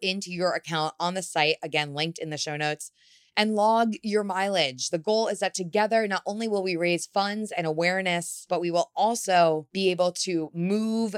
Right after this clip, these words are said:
together. The password to join our team, if you are interested, is Hurdle Moment. I would love, love, love to have you. And one last note on this, the challenge goes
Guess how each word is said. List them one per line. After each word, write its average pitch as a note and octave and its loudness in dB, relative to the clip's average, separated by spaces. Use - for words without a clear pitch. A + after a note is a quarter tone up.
together. C#3 -6
The F3+ 2
password G3+ 0
to G3+ 0
join F#3 -2
our F3+ 0
team, F#3 -6
if F#3+ -10
you F#3+ -2
are F3+ -2
interested, F3+ -4
is G3 0
Hurdle F#3+ 2
Moment. F#3+ -4
I E3+ -4
would E3 -4
love, D#3+ -2
love, C#3 0
love C3 -2
to F#3 -4
have F#3+ -2
you. B2 -6
And F3 0
one F#3+ -2
last F#3 0
note F3 0
on E3 0
this, E3 -4
the E3+ -2
challenge F3+ -4
goes E3 2